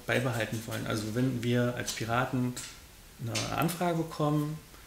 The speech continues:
dass dann eben von der Basis Leute entsandt werden und, und nicht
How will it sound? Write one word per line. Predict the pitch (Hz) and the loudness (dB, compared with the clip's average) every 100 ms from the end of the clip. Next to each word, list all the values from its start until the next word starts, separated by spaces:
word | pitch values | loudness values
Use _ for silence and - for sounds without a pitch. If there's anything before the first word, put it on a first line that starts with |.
| - - | -20 -8
dass | 120 - | 0 2
dann | 123 123 127 - | 6 6 6 4
eben | 117 120 120 120 - - - - - - - - - - | 2 4 2 0 -12 -12 -12 -12 -18 -20 -18 -14 -10 -2
von | - 143 | 4 8
der | 160 | 8
Basis | 127 127 131 131 127 - - | 6 4 4 4 2 0 2
Leute | 123 127 143 | 4 4 2
entsandt | 113 - 110 - | 0 0 0 2
werden | 1077 - 107 | 2 2 0
und, | 107 - - | -6 -8 -6
und | 110 127 | 0 6
nicht | 135 - - | 6 6 0